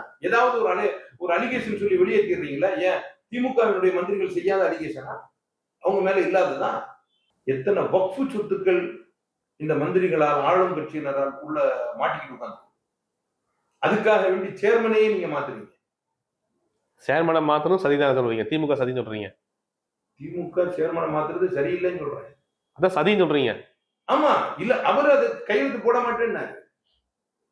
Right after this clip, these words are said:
Speaker 1: அப்துல் ரஹ்மான் தன்னுடைய நிலைப்பாட்டுல உறுதியா இருந்தாரு. அவர் அவ்வளவு உறுதியா இருந்தாருன்னா, இந்த சொத்துக்களை எல்லாம் நம்ம உபயோ-, பயன்படுத்த முடியாதுங்கிற முடிவுக்கு வந்துட்டாங்க.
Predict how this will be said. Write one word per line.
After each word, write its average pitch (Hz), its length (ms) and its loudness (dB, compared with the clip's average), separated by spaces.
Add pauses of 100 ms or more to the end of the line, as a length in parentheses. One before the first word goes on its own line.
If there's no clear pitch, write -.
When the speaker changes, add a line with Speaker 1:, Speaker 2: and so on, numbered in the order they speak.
(280)
Speaker 1:
அப்துல் 160 240 2
ரஹ்மான் 208 440 2
தன்னுடைய 196 320 2
நிலைப்பாட்டுல 214 500 0
உறுதியா 240 340 0
இருந்தாரு. - 360 -6 (760)
அவர் 220 160 4
அவ்வளவு 240 320 4
உறுதியா 262 300 0
இருந்தாருன்னா, 214 480 0
இந்த 220 140 -2
சொத்துக்களை 214 460 -2
எல்லாம் 220 200 0
நம்ம 202 220 -2
உபயோ-, 180 380 0 (340)
பயன்படுத்த 208 400 0
முடியாதுங்கிற 214 580 0 (200)
முடிவுக்கு 190 340 -6
வந்துட்டாங்க. - 340 -14